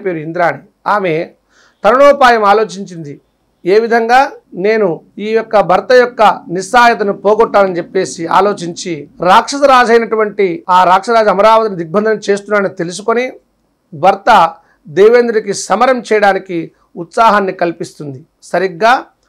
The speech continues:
ఆ రోజే శ్రావణ పౌర్ణమి అయిందన్నట్టు. అయితే పార్వతీ పరమేశ్వరులను, లక్ష్మీనారాయణులను పూజించి రక్షను, ఆ యొక్క పూజించిన రక్షను తీసుకువెళ్ళి దేవేంద్రుడి చేతికి కడుతుంది. అది గమనించిన దేవతలందరూ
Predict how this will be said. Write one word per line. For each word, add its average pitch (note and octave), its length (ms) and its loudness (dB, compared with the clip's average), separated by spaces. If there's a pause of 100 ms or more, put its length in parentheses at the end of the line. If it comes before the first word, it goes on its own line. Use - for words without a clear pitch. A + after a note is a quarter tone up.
(320)
ఆ - 20 6 (100)
రోజే G#3+ 300 2 (480)
శ్రావణ G3 360 2 (120)
పౌర్ణమి E3+ 320 0
అయిందన్నట్టు. D#3 460 -10 (200)
అయితే C4 240 0 (360)
పార్వతీ C4+ 400 4 (100)
పరమేశ్వరులను, B3 640 0 (580)
లక్ష్మీనారాయణులను A#3 1040 0
పూజించి G#3 500 -6 (760)
రక్షను, B3+ 440 0 (480)
ఆ G3 60 4
యొక్క G#3 200 -2 (140)
పూజించిన B3+ 400 -2 (100)
రక్షను B3+ 360 -4
తీసుకువెళ్ళి G3 560 -4 (580)
దేవేంద్రుడి A3 520 0
చేతికి G3+ 360 -2
కడుతుంది. F#3+ 480 -4 (380)
అది F#3+ 140 0 (180)
గమనించిన A#3+ 480 -2 (500)
దేవతలందరూ G3+ 600 0